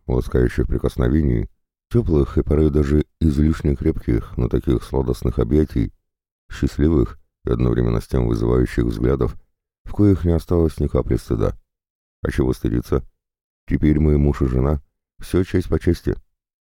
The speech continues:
По совести сказать, не ожидал я от таинства венчания такой красоты, торжественности,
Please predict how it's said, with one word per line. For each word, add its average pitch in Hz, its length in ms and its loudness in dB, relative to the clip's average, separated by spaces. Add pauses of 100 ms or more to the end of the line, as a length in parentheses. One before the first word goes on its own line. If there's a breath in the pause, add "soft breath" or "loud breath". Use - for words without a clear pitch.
(600)
По 98 100 0
совести 90 400 2
сказать, 82 440 -2 (300)
не 71 140 4
ожидал 90 460 2
я 67 160 4
от 67 120 -4
таинства 65 420 0
венчания 65 640 0
такой 64 400 0 (500)
красоты, 69 520 0 (240)
торжественности, 58 840 -2